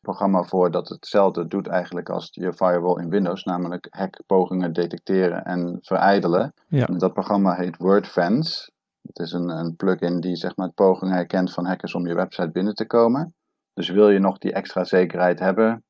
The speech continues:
Speaker 1: ja, dan kun je die schil er nog omheen bouwen eigenlijk.
Speaker 2: Mhm, mhm.
Speaker 1: Het basisprogramma, de standaardversie daarvan, is overigens gratis te gebruiken. Dus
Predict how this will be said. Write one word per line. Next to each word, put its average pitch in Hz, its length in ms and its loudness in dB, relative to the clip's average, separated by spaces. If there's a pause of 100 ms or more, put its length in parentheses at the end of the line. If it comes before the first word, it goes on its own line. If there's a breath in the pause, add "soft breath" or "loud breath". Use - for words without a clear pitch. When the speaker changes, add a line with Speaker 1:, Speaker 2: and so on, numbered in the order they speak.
Speaker 1:
ja, 80 200 -2
dan 87 140 -4
kun 110 160 2
je 85 80 2
die 90 100 0
schil 95 320 2
er 90 80 0
nog 95 200 -4
omheen 107 460 0
bouwen 85 360 0
eigenlijk. - 420 -8 (100)
Speaker 2:
Mhm, 110 320 0
mhm. 107 220 -2 (100)
Speaker 1:
Het - 160 -14
basisprogramma, 101 760 0
de 95 80 -4
standaardversie 107 720 0
daarvan, 101 340 -4
is 95 100 -4
overigens 98 540 -4
gratis 98 380 -4
te 98 100 -12
gebruiken. 85 540 -4
Dus 82 260 -12